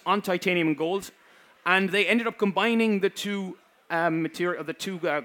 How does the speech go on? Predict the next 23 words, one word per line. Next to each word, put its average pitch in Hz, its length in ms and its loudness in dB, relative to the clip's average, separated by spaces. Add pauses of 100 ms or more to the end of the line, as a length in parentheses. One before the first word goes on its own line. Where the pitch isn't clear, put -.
materials 165 420 -4
together 175 380 -4 (220)
at 160 100 0
a 160 40 0
very 196 200 0
high 180 180 -2
temperature. 202 520 -6 (420)
And 160 80 0
as 202 140 2
a 220 40 -4
result, 190 300 -2
they 180 80 2
ended 185 180 0
up 180 120 -4
producing 175 560 -4 (800)
an 175 100 4
alloy 156 540 2 (340)
that 147 180 -4
was 143 160 -6
many 185 200 0
times 165 260 0
stronger 165 380 2
than 143 260 -2